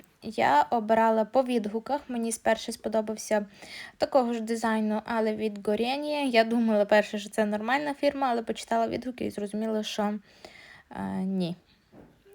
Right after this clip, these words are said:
Тому що там було окреме дно і окремі стінки, і в людей через пару, е, кип'ятінь просто це все поржавіло. Тому, е, обрала по відгуках ось цей від «АЕНО»,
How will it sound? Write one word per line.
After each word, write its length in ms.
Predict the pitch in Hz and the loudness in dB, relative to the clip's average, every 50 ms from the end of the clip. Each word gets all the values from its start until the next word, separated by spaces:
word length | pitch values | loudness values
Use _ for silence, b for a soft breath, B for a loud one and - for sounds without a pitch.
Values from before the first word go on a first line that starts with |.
| - 220 | -20 -14
Тому 300 | - - 214 208 208 214 | -10 -8 -8 -6 -8 -8
що 140 | 214 - 214 | -10 -12 -10
там 260 | 196 - 208 202 202 | -8 -6 -6 -4 -4
було 420 | 202 214 214 214 208 202 196 196 196 214 196 - _ _ - | -4 -4 -4 -4 -4 -4 -4 -4 -4 -6 -8 -14 _ _ -6
окреме 540 | 220 214 - - 226 220 202 190 190 190 - | -6 -6 -2 -2 0 0 2 0 0 -2 -4
дно 380 | 185 185 190 220 240 277 330 349 - | -4 -4 -2 -2 0 -2 -2 -4 -4
і 140 | - 240 240 | -2 -2 -2
окремі 460 | 233 226 - - 233 220 214 214 208 | -2 -2 -2 -2 0 0 0 0 -2
стінки, 640 | 196 - - - 262 285 311 320 311 - 285 277 277 B B B B B B B B B | -2 -6 -6 -2 -2 0 0 0 0 2 2 2 0 B B B B B B B B B
і 120 | B 226 226 | B -4 -2
в 100 | 214 220 | -2 0
людей 380 | 226 220 202 226 226 233 240 | -2 0 2 4 4 4 2
через 360 | 233 - 226 220 214 214 214 | 0 -2 -4 -2 -2 -2 -4
пару, 540 | - - - 220 220 220 214 220 214 208 208 | -4 0 2 2 2 2 0 0 -2 0 -2
е, 340 | 214 - - 190 202 196 202 202 | -2 -2 -2 -2 -2 -4 -6 -6
кип'ятінь 720 | - - 220 - - 214 208 208 - 220 226 247 254 240 | -6 -6 -6 -2 -2 -2 -2 -2 -4 -4 -4 -4 -6 -6
просто 360 | 240 - 202 214 214 - - | -4 -2 -2 -2 -2 -2 -6
це 160 | 208 - - 202 | -8 -6 -8 -10
все 180 | - - 220 | -8 -8 -8
поржавіло. 800 | 208 - - 208 208 202 202 196 190 185 185 180 175 175 180 190 - B B B B B B B B B | -8 -4 -2 -2 -2 -2 -2 -2 -2 -2 -2 -4 -4 -4 -4 -6 -8 B B B B B B B B B
Тому, 420 | - 220 214 214 220 226 233 240 226 | -4 -4 -2 -2 -2 -2 -2 -4 -4
е, 380 | - - 208 208 202 202 208 - | -2 -4 -4 -4 -4 -4 -4 -4
обрала 420 | - 196 196 220 214 220 220 208 | -4 0 2 4 4 6 4 4
по 160 | 196 196 202 196 | 2 0 -2 -4
відгуках 500 | 202 226 226 226 220 - - 202 - - | -4 -4 -4 -6 -8 -6 -8 -8 -8 -8
ось 140 | - 208 202 | -8 -8 -8
цей 440 | - - - 214 208 208 214 214 - - - - | -8 -6 -4 -2 -2 -2 -4 -6 -10 -12 -10 -6
від 280 | 214 202 220 202 - - - | -4 -2 -4 -4 -6 -8 -6
«АЕНО», 580 | - 202 202 202 214 240 269 294 285 269 - | -4 -2 0 0 0 -2 -4 -4 -4 -6 -6